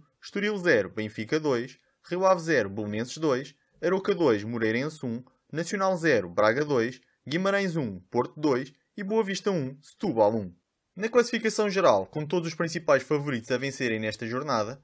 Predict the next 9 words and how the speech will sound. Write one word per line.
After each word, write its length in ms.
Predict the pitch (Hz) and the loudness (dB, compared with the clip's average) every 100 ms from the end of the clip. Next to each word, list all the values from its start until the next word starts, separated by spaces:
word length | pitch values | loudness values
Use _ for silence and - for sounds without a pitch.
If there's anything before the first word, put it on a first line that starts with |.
| _ | _
a 60 | 170 | -4
tabela 420 | 170 220 175 147 | 2 4 6 4
não 120 | 165 | 2
sofre 340 | 180 156 - 143 | 2 2 2 0
alterações 560 | 143 170 180 135 123 | -2 -6 -4 -2 -2
entre 180 | 131 143 | -4 -8
os 60 | 180 | -2
quatro 280 | 151 110 - | 0 0 -2
primeiros 480 | 120 123 90 - | -4 -2 -4 -8